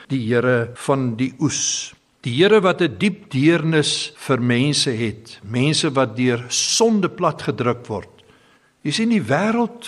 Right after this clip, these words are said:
veroordeel ons vanweë ons sonde, maar die Here Jesus het deernis vir mense te midde van hulle sonde.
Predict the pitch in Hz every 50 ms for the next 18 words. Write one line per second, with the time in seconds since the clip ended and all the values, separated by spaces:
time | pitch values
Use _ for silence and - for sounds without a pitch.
0 | - - 220 226 190 - - 233 240 226 214 220 196 190 185 170 156 156 131 113
1 | 98 92 - - - - - - - - 147 117 104 98 113 117 123 131 - -
2 | 127 113 113 113 - - - 127 120 110 104 92 98 92 92 - - _ _ _
3 | _ _ _ _ _ - 135 135 143 151 143 151 156 165 160 143 131 190 220 226
4 | 208 - 208 190 - - 156 131 107 98 - 151 175 208 240 240 226 208 170 127
5 | 107 104 - - - - - - - _ - - 156 143 131 131 135 139 151 151
6 | 151 - - 139 131 127 120 - - - 170 147 139 156 165 156 156 139 120 104
7 | - - - - - 165 147 139 135 131 123 123 120 - - - - 139 131 120
8 | 107 92 87 85